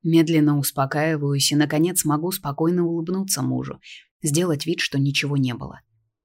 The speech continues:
По сути, ничего и не было, но я чувствую свою вину. Всё не так. Я не должна была сюда идти. Не должна окликать Риту. В конце концов, у неё есть Лена и Игорь. Да и ей не пятнадцать.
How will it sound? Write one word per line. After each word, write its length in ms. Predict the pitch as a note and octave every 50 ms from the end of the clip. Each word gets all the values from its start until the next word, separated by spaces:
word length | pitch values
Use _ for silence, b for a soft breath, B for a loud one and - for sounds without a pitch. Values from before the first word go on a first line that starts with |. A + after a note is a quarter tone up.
| _ _ _ _
По 120 | - F3 E3
сути, 300 | - - G3 G3 F#3+ E3+
ничего 460 | E3+ E3+ D#3+ - - E3 E3+ F#3+ F#3+
и 80 | F#3
не 200 | F#3+ G#3 G#3+ G3+
было, 260 | - - - E2 - B B B B B B B
но 120 | - E3+ F3
я 180 | D#3 E3+ E3
чувствую 500 | D#3 - - F#3+ F3+ D#3+ - - C#3 B2+
свою 340 | C3 - - C3+ C3+ C3 C3
вину. 340 | B2+ C3+ C#3+ - - - _ b b b b b b b _ _ _
Всё 220 | _ - - F#3
не 160 | F3 E3+ E3+ E3+
так. 320 | E3 D3 - - - _ _ _ _ _ _ _ _ _ _ _
Я 220 | - F#3 E3 F3
не 120 | F3 E3 D#3+
должна 420 | C#3+ D3+ D3 D3 C#3+ D#3 D3+ D3+
была 200 | D3 D3 C3 C3
сюда 340 | - - C#3+ C3+ C3+ C3+ C3+
идти. 360 | B2+ C3 - - - - B B B B B B B _
Не 160 | - F#3 G3 E3+
должна 460 | F3 F3 E3+ E3 D#3+ E3+ F3 G3 F#3+
окликать 480 | D3 - D3 C#3+ C#3+ - C3+ C3 -
Риту. 340 | C#3 C#3 C#3+ C#3+ - - - _ _ _ _ _
В 100 | - -
конце 340 | - F3 E3 D#3+ - F3
концов, 440 | D#3+ E3 D#3 D3+ D3+ G3 F#3 F#3+ -
у 20 | E3
неё 280 | E3 E3 E3 E3+ E3
есть 300 | E3+ E3+ E3+ E3+ - -
Лена 300 | D3+ D3+ D#3+ F#3+ G3 E3+ C#3+ C#3+
и 200 | C#3+ C#3+ D3+ E3
Игорь. 240 | G3+ G3 - - b b b b b _ _ _ _ _ _ _ _
Да 160 | E3+ D#3 E3+
и 100 | E3 D#3+
ей 240 | D#3 D3+ D3+ E3 G3
не 180 | F#3 E3 D3 D3
пятнадцать. 580 | D#3+ C#3+ - C#3+ C3 C3 - - - - -